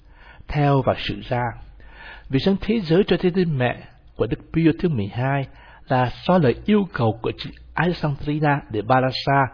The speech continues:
và hàng giám mục nước Bồ Đào Nha. Đức Gioan Phaolô đệ nhị thực hiện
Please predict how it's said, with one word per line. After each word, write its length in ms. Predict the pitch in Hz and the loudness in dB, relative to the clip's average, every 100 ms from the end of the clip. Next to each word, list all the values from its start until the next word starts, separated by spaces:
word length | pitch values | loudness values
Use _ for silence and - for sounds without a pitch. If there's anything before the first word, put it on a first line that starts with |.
| - - - | -10 -14 -4
và 80 | 120 | -2
hàng 240 | 113 107 110 | -2 -2 0
giám 160 | 165 | 2
mục 240 | 139 - - | 2 2 0
nước 220 | 180 - | -2 0
Bồ 160 | 107 98 | -4 -2
Đào 160 | 95 92 | -6 -2
Nha. 220 | 120 113 - - - - - - - - - - - - - - - | -2 -2 -6 -20 -20 -20 -20 -20 -20 -20 -20 -20 -20 -20 -20 -18 -2
Đức 80 | 226 208 | 0 2
Gioan 120 | 226 | 2
Phaolô 220 | 214 214 214 | 4 4 4
đệ 160 | 143 | 2
nhị 320 | 123 127 131 - - - - - - | 0 2 0 -4 -20 -20 -20 -6 0
thực 200 | 139 - | 0 2
hiện 200 | 170 | 0